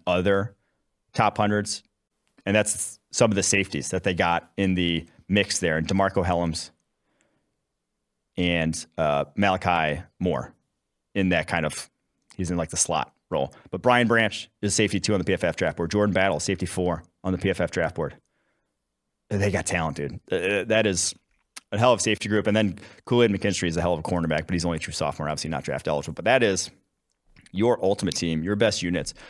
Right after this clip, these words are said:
across college football. Get to the playoff, my predictions for it. And again, I'm not super excited. I, I'm obviously excited for college football. I, I, Saturday, I will be at the Horseshoe, losing my mind accordingly, losing my dignity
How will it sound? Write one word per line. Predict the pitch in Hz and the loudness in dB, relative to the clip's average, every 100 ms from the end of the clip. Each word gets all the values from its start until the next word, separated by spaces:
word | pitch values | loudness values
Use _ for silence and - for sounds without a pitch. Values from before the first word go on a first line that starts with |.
| - - | -14 -8
across | 101 113 110 - | 0 2 2 2
college | 104 95 87 | 2 2 -2
football. | 98 95 95 104 | -4 0 0 2
Get | 143 | 0
to | 147 | -2
the | 95 | -4
playoff, | - 98 101 104 - _ - | 0 2 4 2 -4 _ 0
my | 110 | 2
predictions | 123 107 98 95 117 98 | 4 2 0 0 0 -2
for | - 104 101 | 0 2 4
it. | 95 - - - - - - - | 2 -2 -20 -20 -20 -20 -16 -4
And | 107 | -2
again, | 90 107 95 | 2 2 2
I'm | 104 | 2
not | 143 - | 0 2
super | - - 120 117 127 | 0 2 0 0 0
excited. | - 110 101 107 107 | 0 2 2 4 2
I, | 117 107 | 2 2
I'm | 113 | 4
obviously | 123 127 107 113 | 4 4 2 0
excited | 92 - 92 80 71 | 0 0 0 0 -6
for | 95 | -8
college | 90 82 76 | -4 -4 -4
football. | 82 - - - | -12 -14 -14 -4
I, | 107 | -2
I, | 110 | -2
Saturday, | 104 - - 117 120 110 104 90 82 - _ _ _ _ _ _ | -4 -6 0 2 2 2 2 0 -4 -10 _ _ _ _ _ _
I | 101 101 | 0 2
will | 101 92 | 2 0
be | 98 98 90 95 | 0 0 0 2
at | 92 90 | 0 0
the | |
Horseshoe, | 90 87 - 85 78 - | -2 -2 -2 -2 -4 -2
losing | 98 98 92 | 0 0 0
my | 80 | 0
mind | 80 78 76 - | 0 -2 -4 -6
accordingly, | - 90 82 73 65 - _ _ _ _ - | -4 -2 -2 -2 -6 -8 _ _ _ _ -4
losing | 101 90 95 85 82 - _ - | -2 0 0 0 -6 -12 _ -6
my | 82 | -4
dignity | 80 95 90 69 55 - | 0 0 0 -2 -6 -10